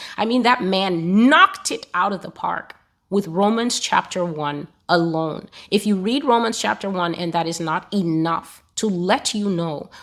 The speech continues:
what God considers unrighteousness in the hearts and deeds of man, then clearly you fall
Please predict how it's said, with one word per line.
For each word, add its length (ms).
what 300
God 440
considers 680
unrighteousness 1000
in 220
the 80
hearts 600
and 180
deeds 280
of 160
man, 340
then 160
clearly 520
you 140
fall 480